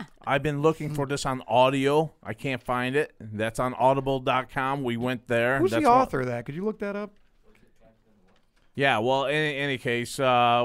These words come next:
Speaker 1: I went to audible dot com, another sponsor of the show, and, uh, they don't have it. And, uh, I, I thought it'd be an ideal trip to where, where I'm just driving along and listening to this, but they don't have it. I, I have to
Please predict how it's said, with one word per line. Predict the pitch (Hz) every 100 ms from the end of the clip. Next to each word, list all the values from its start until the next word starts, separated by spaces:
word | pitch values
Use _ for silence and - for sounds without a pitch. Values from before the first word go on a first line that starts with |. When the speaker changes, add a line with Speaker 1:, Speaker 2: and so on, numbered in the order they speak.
| 120 95
Speaker 1:
I | 127
went | 135 156
to | 156
audible | 143 147 139 135
dot | 139 135 -
com, | 143 139 135
another | 120 123 131 131
sponsor | - 131 127 131
of | 127
the | 123
show, | 117 - 135 143 151
and, | 127 127 123
uh, | 123 120 117 113
they | 120 131
don't | 135 117
have | 110 98 98
it. | 113 - 98
And, | 110 107 107
uh, | 104 101 101
I, | 123 156 156
I | 180
thought | 208 196
it'd | 165
be | 135 139
an | 120 120
ideal | 123 139 139 127 139 131
trip | - - 143 127
to | 131
where, | 110 110 110 80
where | 113 110 113
I'm | 120 113
just | 110 - _ _ -
driving | 127 123 127 131
along | 117 117 120
and | 110
listening | 113 110 113 113
to | 113
this, | 110 113
but | - 98 - - _ _ _ _ _ _ _ _
they | 120
don't | 127 135
have | 123 123 120
it. | 127 113 -
I, | 127 143
I | 131 123
have | 120 110 156 175 -
to | 156